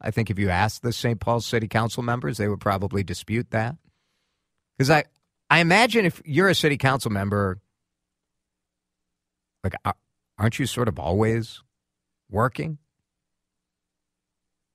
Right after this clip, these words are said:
The way it works in Saint Paul is the city council and the mayor get the exact same hourly wa-, wage, which I think is, uh,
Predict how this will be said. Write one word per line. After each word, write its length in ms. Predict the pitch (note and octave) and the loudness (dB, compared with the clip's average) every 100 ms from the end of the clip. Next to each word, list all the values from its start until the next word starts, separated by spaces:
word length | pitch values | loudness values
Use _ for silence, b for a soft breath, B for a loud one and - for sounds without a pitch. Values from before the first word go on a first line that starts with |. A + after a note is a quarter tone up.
| - | 0
The 100 | C#3 | 4
way 140 | F#3+ | 6
it 80 | G#3+ | 6
works 240 | F3+ - | 6 4
in 80 | D3 | 0
Saint 240 | A#2 C3 G#2+ | 2 0 4
Paul 480 | A#2 G#2+ G#2 G2+ - | 4 4 4 0 -2
is 180 | G2+ F2 | -2 -2
the 80 | G2+ | -2
city 260 | E3 E3 | 0 2
council 720 | C3 A#2+ A#2 - F#2+ F2 F2+ - | 2 2 0 -2 -2 -2 -4 -4
and 120 | G#2+ | -2
the 60 | F#2 | 0
mayor 540 | G2 A2+ D#2+ C#2+ D#2 - | 0 0 -2 -6 -14 -6
get 140 | A2+ | -4
the 120 | G#2+ G#2 | -2 -2
exact 500 | F2+ F#2 B2 B2 - | 0 2 2 2 -4
same 480 | - A#2 A2 G#2+ G#2 _ | -2 0 2 2 -2 _
hourly 600 | F2 A2 B2+ C3 C3 B2+ | 2 4 4 2 2 0
wa-, 300 | A2+ F2+ G2 - - | 0 -2 -2 -4 -4
wage, 600 | F#2 F#2 C2+ - _ _ _ _ _ _ _ _ _ _ _ _ _ | 0 0 -2 -18 _ _ _ _ _ _ _ _ _ _ _ _ _
which 120 | - | 0
I 80 | A#2 | 0
think 260 | - F#3+ C#3+ | 2 0 2
is, 400 | A#2+ F2+ D2 - _ _ _ _ - | 0 0 -6 -14 _ _ _ _ -8
uh, 420 | E2+ D#2 D2 C#2+ | -4 -4 -6 -10